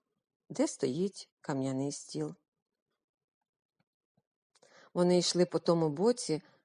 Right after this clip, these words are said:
де зарості й дерева сягали самої вершини. І коли дісталися останнього дерева, Аслан зупинився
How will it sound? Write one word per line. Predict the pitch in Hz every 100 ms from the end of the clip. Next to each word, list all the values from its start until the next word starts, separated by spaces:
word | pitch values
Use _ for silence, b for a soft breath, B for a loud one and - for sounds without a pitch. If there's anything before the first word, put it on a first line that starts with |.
| b _
де | 127 160
зарості | 170 208 190 180 - 175
й |
дерева | 156 143 190 220 185 180 B B -
сягали | - 156 170 175 170
самої | - 180 254 262 247 233
вершини. | 220 - - 196 180 135 135 _ _ _ _ _ _ _ _ _ _ -
І | 156
коли | - 156 151
дісталися | - 156 - 170 185 160 - 151
останнього | 151 - 185 196 165 170
дерева, | 131 135 220 226 170 151 - b b b b _ _
Аслан | - 208 - 262 277
зупинився | 247 226 180 170 175 - 170